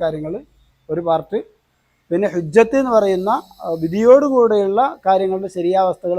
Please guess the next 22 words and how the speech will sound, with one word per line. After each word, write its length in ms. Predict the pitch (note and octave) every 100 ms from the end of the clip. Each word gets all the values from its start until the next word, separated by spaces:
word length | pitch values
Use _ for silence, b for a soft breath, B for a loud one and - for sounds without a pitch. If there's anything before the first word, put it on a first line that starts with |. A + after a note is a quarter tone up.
| F3
മനസ്സിലാക്കാനുള്ള, 640 | D#3+ E3 E3 D#3+ D#3+ E3+ A#3+ - _ _ _ _ _ -
നമ്മൾ 160 | F3+ F#3+
മനസ്സിൽ 240 | F3+ - G3+ F3+
അറിഞ്ഞ 220 | F3 G#3+ A#3
കാര്യങ്ങൾ 360 | G3 F#3 F3 G#3 D4+ - _ _ _ _
ക്രമീകരിച്ച് 600 | E3 F#3+ G#3+ A#3 A#3+ - B3
വെച്ചുകൊണ്ട് 400 | - A3 G#3+ A3+ D4
പുതിയ 180 | G#3+ A#3+ A#3+
കാര്യങ്ങൾ 280 | G#3 G3 G3 F#3+
എന്താക്കുക, 320 | F3+ E3+ E3+ - _ _ _
മനസ്സിലാക്കി 440 | E3+ E3+ F#3+ F#3+ F#3+
വെക്കാനുള്ള, 420 | F3+ E3+ E3+ E3+ G#3+ E4+ _ _ G3+ F3
മനസ്സിലാക്കാനുള്ള 680 | E3+ F#3+ F3+ F3 E3+ E3+ B3 F3+
ഭാഗം. 240 | D#3+ F3 D4+ _ _ _ _ _ _ _ _ -
പിന്നെ 160 | E3+ E3
ഹുജ്ജത്തിൻ്റെ 460 | F3 D#3 A3 A3+ A3
ചർച്ചകൾ. 360 | F3+ - C3+ C3 _ _ _ _ _ _ _ _ _ _ _ -
പിന്നെ 220 | A3+ F4 E4+
നമ്മൾ 180 | C4+ C4 C4
ഇങ്ങനത്തെ 300 | A#3+ A#3+ B3+ A3
ഹുജ്ജത്തിന് 440 | G3 F3+ B3+ D4 C#4+
ഉപയോഗിക്കുന്ന, 580 | G#3+ A#3+ C4+ D4+ D#4 D#4+